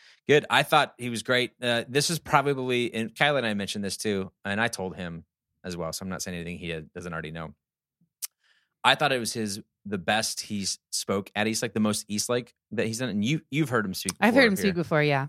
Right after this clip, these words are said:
Speaker 1: I don't think you have before, Bethany, but, um, the further distance he is, uh, he wa-, has been away from traditional church that he kinda grew up in and
Speaker 2: Yeah,
Speaker 1: went to school
Speaker 2: uh-huh.
Speaker 1: for and
Speaker 2: Yep.
Speaker 1: became, um, he's speaking more authentically.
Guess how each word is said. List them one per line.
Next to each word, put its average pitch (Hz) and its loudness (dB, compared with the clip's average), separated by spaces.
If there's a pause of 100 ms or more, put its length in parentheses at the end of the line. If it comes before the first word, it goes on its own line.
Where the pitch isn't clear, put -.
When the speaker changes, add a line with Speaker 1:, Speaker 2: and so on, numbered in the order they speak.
Speaker 1:
I - -2
don't 117 -2
think 95 -10
you 92 -8
have 87 -8
before, 92 -4
Bethany, 92 -4
but, 87 -6 (1000)
um, 101 2 (260)
the 117 0
further 139 2
distance 117 -4
he 113 -6
is, 113 0
uh, 113 -6
he 113 -2
wa-, 104 0
has 110 -2
been 110 -4
away 101 0
from 127 -4
traditional 175 -6
church 202 -4
that 123 -2
he 120 -6 (100)
kinda 123 0
grew 113 2
up 117 0
in 117 -2
and 110 0
Speaker 2:
Yeah, 180 8
Speaker 1:
went 156 2
to 170 0
school 160 2
Speaker 2:
uh-huh. 156 2
Speaker 1:
for 123 4
and 110 -2
Speaker 2:
Yep. 110 2
Speaker 1:
became, 127 -2 (520)
um, 110 2 (200)
he's 117 0
speaking 113 0
more 104 2 (280)
authentically. 101 -2